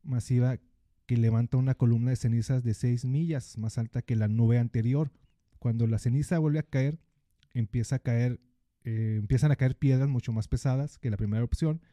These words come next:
y el material volcánico que ahogaba la ciudad, pues ahora llega a los dos metros de grosor. Es cuando lo que es ya toda la, los edificios empiezan a,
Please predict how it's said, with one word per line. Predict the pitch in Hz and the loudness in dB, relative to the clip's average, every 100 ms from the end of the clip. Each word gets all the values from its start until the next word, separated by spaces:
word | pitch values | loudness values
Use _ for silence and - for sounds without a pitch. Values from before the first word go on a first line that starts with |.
| _ _ _ - | _ _ _ -2
y | 135 | 0
el | |
material | 127 113 - 123 117 120 | 2 0 0 0 0 2
volcánico | 139 - 147 147 - 151 - _ _ _ _ _ _ _ _ - | 0 0 0 0 -2 -6 -8 _ _ _ _ _ _ _ _ -2
que | 120 | 2
ahogaba | 113 117 123 | 4 4 2
la | 135 | 0
ciudad, | - 147 151 - | 0 0 0 -2
pues | 131 117 | -4 -2
ahora | 113 117 | 0 0
llega | 117 113 120 120 - | 0 0 -2 -4 -4
a | 123 | -2
los | 113 113 | 2 2
dos | 117 123 | 4 2
metros | 127 127 - 131 131 - | 2 0 2 0 -2 -4
de | 117 113 | -2 0
grosor. | 110 104 131 151 - _ _ _ _ _ _ 135 | 0 0 -2 -2 -6 _ _ _ _ _ _ -6
Es | 120 | -4
cuando | 143 135 123 113 98 _ _ _ _ _ | 0 4 4 2 -2 _ _ _ _ _
lo | - 127 | -6 -2
que | 131 | 0
es | 123 | 2
ya | 123 | 2
toda | 123 131 127 | 2 4 4
la, | 127 120 107 101 - | 4 0 -2 -4 -2
los | 117 120 | 0 2
edificios | 113 - 143 143 147 135 131 - | 2 2 0 0 0 0 0 -4
empiezan | 113 120 110 127 | -4 -2 0 0
a, | 120 110 104 | 0 0 -2